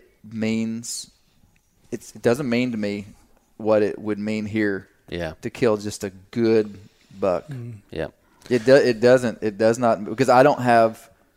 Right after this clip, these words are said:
Speaker 1: a connection to place up there.
Speaker 2: Yeah.
Speaker 1: I don't fit really up there just, just because of natural, I didn't grow up there.
Speaker 2: Right.
Speaker 3: Mm-hmm.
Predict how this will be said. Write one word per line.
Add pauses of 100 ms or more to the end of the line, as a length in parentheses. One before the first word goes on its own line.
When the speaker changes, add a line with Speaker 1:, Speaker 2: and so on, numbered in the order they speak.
(300)
Speaker 1:
a
connection
to
place
up
there. (460)
Speaker 2:
Yeah. (200)
Speaker 1:
I
don't
fit (140)
really
up
there
just, (560)
just
because
of
natural, (480)
I
didn't
grow
up
there. (220)
Speaker 2:
Right.
Speaker 3:
Mm-hmm.